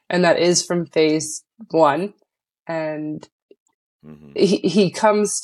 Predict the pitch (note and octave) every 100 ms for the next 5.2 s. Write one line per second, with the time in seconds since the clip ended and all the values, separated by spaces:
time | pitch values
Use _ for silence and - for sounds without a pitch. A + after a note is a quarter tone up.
0 | - G3 F3+ F3 E3+ F3 - E3 D3+ D3
1 | D#3 F3 F3 E3 D#3+ E3 D#3+ D3+ D3 D3
2 | D3 D3+ C#3+ C#3 C#3+ C#3 - G3+ - F3
3 | E3+ E3+ E3 E3 E3+ _ _ _ - F#3+
4 | F#3 F3 - C#4 G#3 F3 F3+ - F3+ F3
5 | -